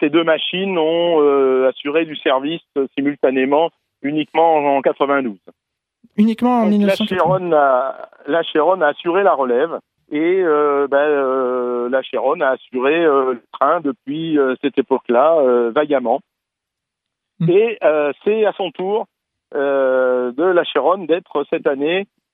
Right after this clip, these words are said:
Speaker 1: euh, à l'échéance de l'épreuve décennale. Donc nous avons, euh, commencé, euh, tous les démontages pour mettre la, la chaudière,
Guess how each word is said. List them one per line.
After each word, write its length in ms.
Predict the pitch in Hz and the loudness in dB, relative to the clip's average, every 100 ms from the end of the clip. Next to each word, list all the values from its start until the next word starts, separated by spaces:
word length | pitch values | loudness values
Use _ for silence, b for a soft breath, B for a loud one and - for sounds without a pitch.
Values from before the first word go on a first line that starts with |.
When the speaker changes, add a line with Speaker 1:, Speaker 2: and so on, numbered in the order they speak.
| _ | _
Speaker 1:
euh, 140 | 127 131 | -6 0
à 120 | 165 | 0
l'échéance 560 | 175 - 156 151 180 185 | 0 0 0 0 0 -2
de 100 | - | -2
l'épreuve 400 | 170 160 - 175 | 0 0 0 0
décennale. 500 | 165 156 147 123 107 - - | 0 -2 -2 -2 -4 -6 -2
Donc 180 | 151 143 | -2 -2
nous 180 | 160 151 | -4 2
avons, 540 | 147 147 165 165 139 | 2 2 0 0 -2
euh, 160 | 117 107 - _ _ _ _ | -2 -4 -8 _ _ _ _
commencé, 420 | 170 170 165 - | 2 2 0 2
euh, 500 | 185 185 165 147 139 - | 4 4 4 2 2 -2
tous 80 | |
les 120 | 220 196 | -4 -2
démontages 640 | 180 165 - 131 170 180 | -2 -4 0 2 2 0
pour 160 | - 135 | -4 -2
mettre 260 | 160 175 | -2 -2
la, 440 | 147 135 127 120 120 | 0 2 2 2 0
la 120 | 135 | -2
chaudière, 520 | - 151 147 156 151 | -4 -6 -2 -2 -2